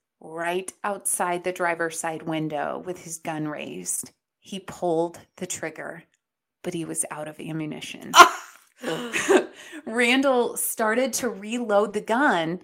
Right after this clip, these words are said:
and it gave Sean the brief chance to get away. He knew he needed to go get help, so he started the truck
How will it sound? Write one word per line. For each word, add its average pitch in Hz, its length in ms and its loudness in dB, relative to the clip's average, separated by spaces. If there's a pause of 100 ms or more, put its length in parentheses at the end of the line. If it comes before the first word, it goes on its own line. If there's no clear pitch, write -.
(300)
and 226 140 4
it 214 160 2
gave 214 240 0
Sean 185 320 2
the 180 80 -2
brief 185 380 -6
chance 180 500 -2
to 202 80 -8
get 180 180 -2
away. 170 420 -2
He 226 220 -2
knew 208 460 0
he 185 140 -2
needed 175 280 -2
to 180 40 -16
go 180 120 0
get 165 180 -6
help, - 360 -6
so 190 200 -4
he 175 80 -6
started 196 520 -2
the 269 60 -4
truck - 520 -4